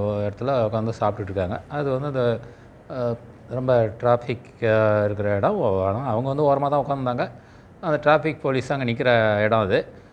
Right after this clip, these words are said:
அஹ், அவங்க த-, தனியா ஓரமா தான் இருந்தாங்க. அந்த டிராஃபிக் போலீஸ் அந்த அம்மா வந்து என்ன பண்ணாங்க, இவங்கள பார்த்ததும் ஒரே அருவருப்பாகி, அஹ், என்ன அங்க போ, இங்க போன்ட்டு அவங்கள விரட்டுனாங்க.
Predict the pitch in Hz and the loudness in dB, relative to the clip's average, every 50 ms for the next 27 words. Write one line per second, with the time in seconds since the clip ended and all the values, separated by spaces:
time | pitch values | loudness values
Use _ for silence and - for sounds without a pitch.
0 | - - - - 139 123 117 113 113 113 113 110 110 110 110 110 107 107 107 110 | -20 -20 -16 -10 -6 -4 -2 0 0 0 0 0 0 0 0 0 0 0 0 0
1 | 113 110 110 107 104 110 107 110 104 110 107 110 110 107 110 110 107 107 104 110 | 0 0 0 0 0 0 -2 -2 -2 -2 -2 0 0 2 2 2 2 0 0 -2
2 | 113 104 104 107 123 123 120 123 123 117 - 123 123 131 139 123 110 - 131 123 | -2 -2 -2 -4 -4 -4 -2 -2 -2 0 0 0 0 0 0 -2 -4 -2 0 0
3 | 117 117 110 110 - - 117 110 104 104 104 101 107 107 101 113 127 127 120 113 | 2 2 0 -2 -2 -2 2 2 4 4 2 2 0 -2 -2 -2 -2 0 0 0
4 | 113 117 113 104 101 101 95 101 104 127 147 139 - - - - - - - - | 0 0 -2 -2 -2 -2 -2 -2 -2 -2 -4 -4 -8 -16 -20 -20 -20 -20 -20 -10
5 | - - 113 110 107 98 107 110 113 110 110 117 120 117 110 110 113 110 104 104 | -6 -4 -2 -2 0 2 2 2 2 2 0 -2 0 0 2 4 4 4 4 4
6 | 107 113 113 107 - - 95 95 98 110 131 - - - - - - - - - | 2 2 0 0 0 0 0 2 2 0 -2 -4 -6 -14 -20 -20 -20 -20 -20 -20
7 | - - - - - 107 104 104 104 101 98 98 98 95 95 95 95 95 95 95 | -20 -20 -20 -12 -10 -6 -6 -4 -2 -2 -2 -2 -2 -2 -2 -2 -2 -2 -4 -6
8 | - - - - - - - - - - - 120 107 113 110 107 104 101 101 101 | -8 -12 -20 -20 -20 -20 -20 -20 -20 -14 -8 -4 -2 0 0 0 0 2 2 2
9 | 98 101 98 101 101 104 107 98 101 107 104 - 113 110 101 101 101 95 113 110 | 2 2 2 2 2 2 2 2 0 -2 -2 0 0 0 0 0 -2 0 0 -2
10 | 104 95 110 110 110 104 98 101 101 98 95 - - 110 98 101 98 - 120 110 | -2 0 -2 -2 0 0 0 0 0 0 -2 -4 -6 -2 -2 -2 -2 -2 -4 -4
11 | 98 92 101 117 | -2 0 -2 -2